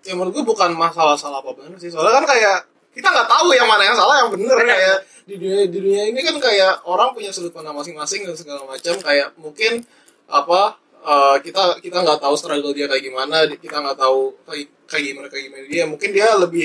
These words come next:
Speaker 1: merasa diterima di komunitas agama lain, atau enggak dia lebih merasa doanya didengar <laughs> sama Tuhan, Tuhan lain. <laughs> Gitu kan, kayak gitu kan bisa-bisa aja. Nggak, nggak semata-mata kayak, eh, dia pindah agama gara-gara tuh orang tua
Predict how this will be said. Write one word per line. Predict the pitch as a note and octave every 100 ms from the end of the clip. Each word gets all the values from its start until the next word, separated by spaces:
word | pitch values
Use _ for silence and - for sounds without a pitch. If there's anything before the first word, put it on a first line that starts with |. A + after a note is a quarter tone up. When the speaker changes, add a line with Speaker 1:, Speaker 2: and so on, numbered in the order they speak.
| D#3+
Speaker 1:
merasa | E3+ F3
diterima | F3 D#3 E3 E3 E3+
di | E3+
komunitas | E3 D#3+ D#3+ D#3 D#3
agama | D3+ D3+ D#3 F#3+
lain, | A3+ G3 G3
atau | E3+ D#3
enggak | E3+ - - -
dia | - D#3
lebih | D#3+ D#3+
merasa | D#3+ D#3+ D#3 D#3+ D#3 - _ _ _
doanya | - E3 D#3+ D#3+
didengar | E3 F3+ D3 - A#3
<laughs> |
sama | A#3 A3+
Tuhan, | A4 A#4 - C#5+ C5+ B4+ D#4+ -
Tuhan | D4 C#4
lain. | A#3 B3+ G#3+ B3 B3 C4+ C4+
<laughs> | C#4 C#4+ B3 C4+ A#3
Gitu | A#3
kan, | G#3 - - - -
kayak | C4 G#3+
gitu | A#3 C4
kan | D#4 F4 - -
bisa-bisa | A3 A3 G#3+ G#3+ F3
aja. | D#3 F#3
Nggak, | F#3 F3+ - - _
nggak | F#3+ F3+
semata-mata | F#3 G3 F3+ E3+ E3+ E3 A3+
kayak, | F3+ E3+ D3 _ _ _ -
eh, | F3+ D#3+ D#3 D#3 - _
dia | E3 F3
pindah | G3 E3+
agama | D#3 D3 D#3
gara-gara | E3+ C#3+ C3+ C3+ C3
tuh | -
orang | C#3 C3+
tua | - D3+ -